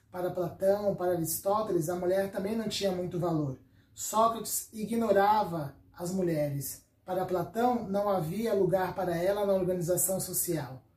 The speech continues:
nem mesmo no que diz respeito ao sexo, pois os homens gregos preferiam ter relações sexuais com rapazes. Para Aristóteles,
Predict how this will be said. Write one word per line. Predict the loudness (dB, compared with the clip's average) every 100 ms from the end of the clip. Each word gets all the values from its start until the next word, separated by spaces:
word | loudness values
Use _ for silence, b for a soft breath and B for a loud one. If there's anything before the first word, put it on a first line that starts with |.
| _ -8
nem | -4
mesmo | 0 2 0 -2
no |
que | -4
diz | -4 -2
respeito | -4 0 0 2
ao | -2
sexo, | 0 4 2 0 -6
pois | -4 0
os | 0 2
homens | 2 2 2
gregos | 4 4 -2
preferiam | -8 -4 -2 -2 -4
ter | 0 0 0 B B -4
relações | 2 2 2 -2
sexuais | -2 -2 -2 0 0 0
com | -2
rapazes. | -2 -2 -4 -4 -4 -4 -8 -10 -16 b b -12
Para | -2 0
Aristóteles, | 0 -2 2 4 4 4 0 0 -4